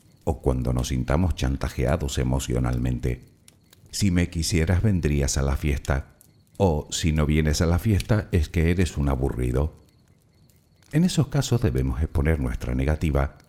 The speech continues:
dejando bien claro que no tiene nada que ver con el hecho de querer más o menos a esa persona,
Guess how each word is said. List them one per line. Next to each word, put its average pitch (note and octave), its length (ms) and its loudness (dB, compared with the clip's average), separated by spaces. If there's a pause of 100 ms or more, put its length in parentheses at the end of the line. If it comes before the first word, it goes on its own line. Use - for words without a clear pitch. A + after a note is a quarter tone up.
(100)
dejando F#2 640 2
bien D#2 240 0
claro D2 360 0
que D#2 120 0
no C2+ 120 0
tiene C2+ 300 0
nada C#2 320 0
que D#2 140 0
ver C#2+ 220 -2
con E2 160 0
el B1+ 120 -2
hecho C2 260 -2
de D2 120 -2
querer D2 480 -2
más C#2+ 360 0
o D2 60 0
menos C2+ 480 0
a B1+ 80 -2
esa B1+ 300 -4
persona, C2 640 -2